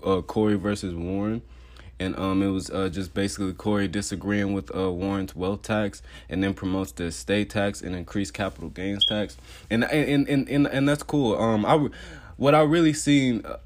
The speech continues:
about this, um, debate is that how much I really like Cory Booker's politics. <laughs> Like, even though he's, like, a Wall Street crony, and you're like, Yeah, we already know he uh, who he's getting money from, uh, who to,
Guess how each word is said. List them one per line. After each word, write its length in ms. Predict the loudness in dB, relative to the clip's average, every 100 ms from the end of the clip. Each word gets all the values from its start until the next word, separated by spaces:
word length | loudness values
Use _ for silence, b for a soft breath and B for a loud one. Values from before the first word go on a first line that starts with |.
| -6
about 300 | -2 2 2
this, 360 | 2 0 -2 -8 -2
um, 260 | 0 0
debate 320 | 0 0 0
is 120 | 0 0
that 200 | 0 0
how 180 | 2
much 240 | 4 4 4
I 60 |
really 380 | 0 2 2 2
like 240 | 2 0 -2
Cory 260 | -2 -2
Booker's 340 | -2 -4 -6 -8
politics. 600 | -4 -2 -4 -6 -10 -6
<laughs> 100 | 2
Like, 540 | 4 8 10 10 6 B B B B
even 260 | 6 8 6
though 140 | 4
he's, 200 | 4 4
like, 220 | 4 4 -2 -18 -20 -20 -20 -20 -20 -18 -10
a 80 | -4
Wall 300 | 2 4 4
Street 340 | 2 0 -2 -2
crony, 380 | -2 0 0
and 140 | 0 0
you're 120 | -2
like, 120 | -2
Yeah, 200 | 0 0
we 200 | 0 0
already 260 | -2 -2 -4
know 220 | -4 -6
he 280 | -4 -6 -6 B B B -2
uh, 240 | -2 -2
who 240 | -2 0
he's 260 | 2 0 -4
getting 300 | -2 0 0
money 300 | 0 0 0
from, 420 | -2 -6 -6 -6
uh, 200 | -4 -6
who 140 | -4 -4
to, 120 | -6